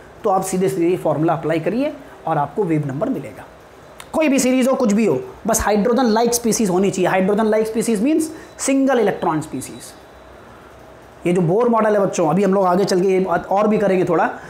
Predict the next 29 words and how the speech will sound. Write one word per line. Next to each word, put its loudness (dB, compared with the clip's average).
कि 0
ये 2
जो 2
बोर 2
मॉडल 2
है 2
ये 2
सिर्फ 0
और 2
सिर्फ -2
किसके -2
लिए 2
valid 2
है? -2
हाइड्रोजन 2
लाइक 2
species, -2
single 0
electron 0
species -4
के -4
लिए। 2
अगर 2
एक -2
से 0
ज़्यादा 0
electron 0
है -2
given 0